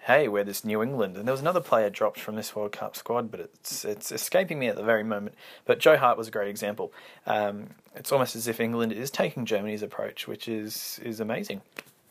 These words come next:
Amazing to see it. It really is the way it should be. Um,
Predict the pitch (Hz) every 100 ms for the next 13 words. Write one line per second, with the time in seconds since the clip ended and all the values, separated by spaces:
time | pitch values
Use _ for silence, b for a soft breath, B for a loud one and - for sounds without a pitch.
0 | _ _ - - 127 120 120 117 110 185
1 | 123 101 - B B - 156 220 139 113
2 | 104 101 95 - 113 104 104 - - -
3 | 104 95 92 92